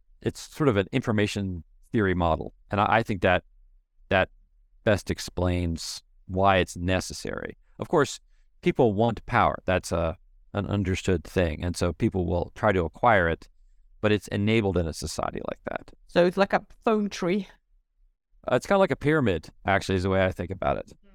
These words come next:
Speaker 1: So, you, you know, the person at the top knows, uh, the layer of people below who knows the, you know, and each one of those people knows a group of people below that, and so forth on down.
Speaker 2: So let's move to the industrial age.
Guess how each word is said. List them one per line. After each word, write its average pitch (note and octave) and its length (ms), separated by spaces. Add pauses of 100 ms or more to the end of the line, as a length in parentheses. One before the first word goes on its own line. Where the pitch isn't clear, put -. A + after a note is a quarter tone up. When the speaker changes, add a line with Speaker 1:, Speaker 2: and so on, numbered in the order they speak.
Speaker 1:
So, - 140
you, A2 240
you A2+ 100
know, G2+ 100
the G2 60
person C3 240
at A2 80
the - 60
top A#2 300
knows, G#2+ 560 (120)
uh, G#2+ 160
the G2+ 120
layer G#2+ 240
of G2+ 80
people F#2+ 200
below G2+ 540
who G2+ 140
knows F#2+ 240
the, F#2 120 (120)
you F2+ 100
know, E2 260
and F#2 220
each A2+ 180
one G#2+ 140
of F#2+ 60
those A#2 180
people F#2+ 320
knows F#2 480 (420)
a G2+ 60
group F2+ 200
of F#2+ 100
people F2+ 240
below F#2 280
that, G2+ 320
and F#2 220
so F#2+ 160
forth F2+ 340
on F2 180
down. D#2+ 360 (800)
Speaker 2:
So B3 60
let's F#4+ 300
move F#4 240
to C#4 140
the A3+ 260
industrial F#3+ 640 (120)
age. - 540